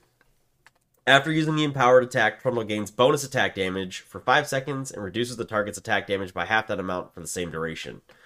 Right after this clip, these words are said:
Chomp resets Trundle's basic attack timer. So yeah, it's really good to walk up, auto chomp, auto.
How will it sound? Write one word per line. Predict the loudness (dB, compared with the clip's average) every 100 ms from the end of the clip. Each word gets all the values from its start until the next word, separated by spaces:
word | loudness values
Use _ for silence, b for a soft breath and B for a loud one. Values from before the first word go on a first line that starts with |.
| b b
Chomp | -6 2 2 0 -14 -20 _ _
resets | -6 -2 0 0 0
Trundle's | -6 -6 -6 -8
basic | -6 -6 -4
attack | -6 -2 -4 -4
timer. | -12 -10
So | -4 -2
yeah, | 0 0 -2
it's | -8 -6
really | 0 2
good | 6 6
to | 6
walk | 4 4 4
up, | 2 0 b b b b b _ 2
auto | 6 6 4
chomp, | 2 2 2 0 -2
auto. | 0 0 -2 -6